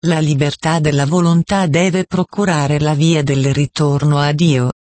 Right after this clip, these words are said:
la volontà dell'uomo deve decidersi liberamente per Dio. Gli insegnamenti spirituali gli devono ora indicare la giusta via verso Dio.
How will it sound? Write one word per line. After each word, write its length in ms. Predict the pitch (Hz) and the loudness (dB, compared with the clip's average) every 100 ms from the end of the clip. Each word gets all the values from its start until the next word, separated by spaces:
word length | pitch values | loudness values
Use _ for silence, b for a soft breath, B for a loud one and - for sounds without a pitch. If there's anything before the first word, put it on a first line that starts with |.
| _ | _
la 100 | 156 | -2
volontà 640 | 147 151 147 147 135 165 151 | 0 0 2 0 0 0 0
dell'uomo 600 | 139 139 139 127 127 143 | 0 0 0 2 0 0
deve 380 | 131 170 185 214 | 0 0 0 0
decidersi 720 | 196 - 180 139 147 - 180 | -2 0 0 0 -2 -2 -2
liberamente 920 | 170 151 151 151 143 135 127 120 147 | 0 2 2 2 2 2 2 0 -4
per 200 | 165 160 | -4 -2
Dio. 440 | 156 147 131 120 - _ _ _ _ _ _ | 0 0 2 -2 -4 _ _ _ _ _ _
Gli 140 | - 165 | -4 0
insegnamenti 1120 | 151 147 147 165 160 160 151 139 135 135 165 | 2 2 0 0 2 2 2 0 0 0 -2
spirituali 1040 | - - 190 175 180 - 202 165 139 143 | -4 -6 -2 0 0 0 -2 0 0 0
gli 220 | 156 170 | 2 0
devono 640 | 143 165 165 170 165 156 165 | 0 -2 0 2 2 2 2
ora 160 | 156 160 | 0 2
indicare 680 | 175 170 170 156 143 147 | 2 2 0 -2 0 0
la 160 | 147 151 | 0 0
giusta 540 | 139 156 139 - - | 0 -2 -2 -4 -6
via 320 | 139 165 156 160 | -2 0 0 0
verso 560 | 190 143 - - 160 | -2 -2 -4 -4 -2
Dio. 400 | 147 143 131 123 | 0 0 0 -2